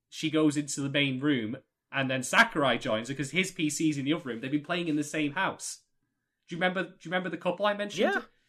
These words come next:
Speaker 1: Do you remember
Speaker 2: Yeah,
Speaker 1: the
Speaker 2: uh-huh.
Speaker 1: from, yeah, they, they did that. And I thought that would have been a nice thing, you know? But it's just, they're not quite there yet, and that's fine. I'm okay with that. I mean, there's so many different
Speaker 2: I guess I'm okay with it, but we'll, we'll save that. I'll save my stuff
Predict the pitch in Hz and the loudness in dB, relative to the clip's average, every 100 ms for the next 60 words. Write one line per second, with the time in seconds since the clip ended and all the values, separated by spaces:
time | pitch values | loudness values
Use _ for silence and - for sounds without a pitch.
0 | _ 151 175 311 349 - 151 156 233 - | _ -2 0 0 -2 -6 -2 -2 -2 -8
1 | _ - 131 135 135 143 220 - 156 160 | _ -8 -8 -8 -4 -2 -2 0 0 0
2 | 151 175 160 - 107 135 _ _ _ - | 0 -2 -2 -4 -4 -6 _ _ _ 0
3 | 156 175 185 180 170 170 180 180 180 285 | 2 6 6 6 2 2 0 2 0 -2
4 | 247 175 185 - - _ _ _ _ - | -4 -6 -6 -8 -10 _ _ _ _ 4
5 | 131 - - 147 135 160 - - 160 185 | 4 4 -10 -6 -2 -2 -2 -2 4 4
6 | 185 196 160 139 110 104 - 170 240 - | 6 6 6 4 2 0 -2 2 2 4
7 | 151 101 131 131 165 170 165 143 - - | 2 2 -2 0 0 2 0 0 -2 -4
8 | - _ _ _ _ _ _ _ _ _ | -6 _ _ _ _ _ _ _ _ _
9 | _ - 151 143 135 _ - 175 175 226 | _ -2 0 0 -4 _ 0 2 2 2
10 | 208 190 170 175 165 165 143 135 131 135 | 2 2 2 6 6 6 6 4 2 0
11 | 127 127 135 135 - _ _ - 120 127 | 0 -2 -6 -10 -12 _ _ -12 -8 -4
12 | 131 131 131 131 - 139 127 131 131 - | -4 -2 -2 2 6 8 8 8 6 2
13 | - 117 123 - 120 120 113 113 113 - | -2 2 2 2 -2 -2 0 0 0 -6
14 | _ _ - - 98 - _ | _ _ -12 -4 -2 -4 _